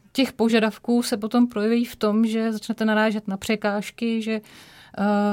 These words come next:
jak to vlastně udělat, aby studenti dostali dostatečnou pestrost těch témat a, mm, nějakým způsobem se to jako, t-, t-, ta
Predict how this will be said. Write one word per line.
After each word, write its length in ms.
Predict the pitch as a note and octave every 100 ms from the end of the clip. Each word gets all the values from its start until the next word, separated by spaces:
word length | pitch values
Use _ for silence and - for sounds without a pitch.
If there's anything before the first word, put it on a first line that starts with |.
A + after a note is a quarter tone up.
| G3+ G#3 -
jak 180 | G3+
to 100 | G3
vlastně 340 | A3 G#3+ - A#3+
udělat, 540 | G3 G#3 G#3+ A3 A3+
aby 600 | - F#3+ G#3+ G#3+ A3 A3 G#3+ - - - - - - - - - G3+
studenti 840 | G#3 - G#3+ A3+ A3+ A#3+ A#3+ A#3 G#3
dostali 680 | F3+ F3+ G#3 G3+ - G#3+ A3
dostatečnou 580 | G#3 A3+ A3 - B3+ B3 _ _ -
pestrost 1040 | G3+ G3 - - C#4 C#4 C4+ - - -
těch 240 | - B3 -
témat 580 | - A3+ B3+ B3 A#3+ A#3+
a, 140 | G#3+ G#3 - - - - _ -
mm, 200 | F#3+ F#3 - F3+ - -
nějakým 440 | A3 A3 G#3 G3+ A3
způsobem 420 | - G#3 A#3 A3+
se 120 | G#3+
to 100 | G#3+
jako, 260 | A3 A3 A3 G#3+
t-, 120 | G#3+ G#3 -
t-, 80 | - _ _
ta 100 | -